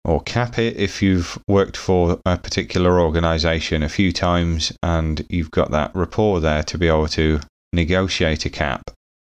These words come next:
make sure you get your money when it's due. Going back to episode five, where we spoke about payments, do as much as you can to apply for your money on time. Do it in a format that means you're more likely to get paid, or certainly paid what you're asked for.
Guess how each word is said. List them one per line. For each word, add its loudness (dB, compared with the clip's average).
make 0
sure 0
you 0
get -2
your 0
money 0
when 2
it's -2
due. 0
Going 0
back 2
to 0
episode 0
five, 0
where 4
we 4
spoke 0
about 0
payments, -4
do 2
as 2
much -2
as 2
you 4
can -2
to 2
apply 0
for 0
your 4
money 2
on 2
time. 0
Do 2
it -2
in 2
a 0
format 2
that 2
means 2
you're 4
more 4
likely 0
to -8
get -2
paid, 0
or 0
certainly -2
paid 0
what 2
you're 2
asked -4
for. 0